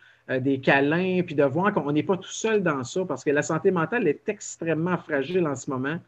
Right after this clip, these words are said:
pour énormément de personnes. Fait que juste d'être avec des gens, de côtoyer des gens que tu dis, OK, tu sais, quand je suis tout seul chez nous, puis qu'on m'empêche de sortir après huit heures le soir, parce que le virus, à huit heures un, il sort, là,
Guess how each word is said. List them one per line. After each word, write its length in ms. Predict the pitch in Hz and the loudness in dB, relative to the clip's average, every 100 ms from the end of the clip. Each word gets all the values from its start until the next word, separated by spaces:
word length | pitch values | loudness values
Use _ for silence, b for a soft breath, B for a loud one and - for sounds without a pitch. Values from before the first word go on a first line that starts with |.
| _ _ _ | _ _ _
pour 140 | 131 123 - | -6 -6 -6
énormément 640 | - 196 208 214 196 160 170 | 0 2 4 4 4 4 2
de 60 | |
personnes. 580 | 170 135 123 156 214 208 - b b b | 2 -4 -4 -6 -6 -8 -12 b b b
Fait 100 | 139 | -2
que 60 | 135 | 0
juste 260 | 214 254 | 2 4
d'être 200 | 226 233 | 6 8
avec 260 | 190 185 180 | 8 6 8
des 240 | 170 151 | 8 8
gens, 280 | 127 160 226 311 | 4 0 0 0
de 140 | 151 | 0
côtoyer 520 | 139 220 214 180 214 | 4 4 6 2 4
des 200 | 202 170 | 4 4
gens 180 | 139 208 | 2 0
que 100 | 202 | 0
tu 160 | 131 139 | -2 -4
dis, 100 | 156 | -4
OK, 220 | 156 - 233 233 - b b b b b - | -2 -2 -2 -2 -6 b b b b b -4
tu 80 | |
sais, 60 | 254 | 0
quand 140 | 226 | 2
je 80 | 165 | 2
suis 80 | 170 | 0
tout 60 | - | -6
seul 260 | - 233 | 0 0
chez 280 | 214 190 165 | 2 2 4
nous, 300 | 160 196 208 | 4 2 2
puis 100 | 202 | 2
qu'on 180 | 156 147 | 0 4
m'empêche 460 | 170 156 202 202 | 4 4 4 2
de 60 | 156 | 2
sortir 420 | 127 139 - 196 | 0 -4 0 0
après 180 | 156 151 | 2 2
huit 180 | 135 120 | 0 0
heures 160 | 165 165 | 2 2
le 100 | 135 | 0
soir, 380 | - 165 190 180 | -2 -2 -2 -4
parce 160 | 127 | -4
que 60 | - | -2
le 100 | 131 | -2
virus, 380 | 139 139 180 180 | 0 0 0 0
à 40 | |
huit 200 | 135 127 | -4 -2
heures 180 | 147 139 - | -2 -2 -2
un, 160 | 170 | 0
il 120 | 165 123 | 0 -2
sort, 380 | 160 175 202 | -2 0 2
là, 180 | 175 180 | 0 -2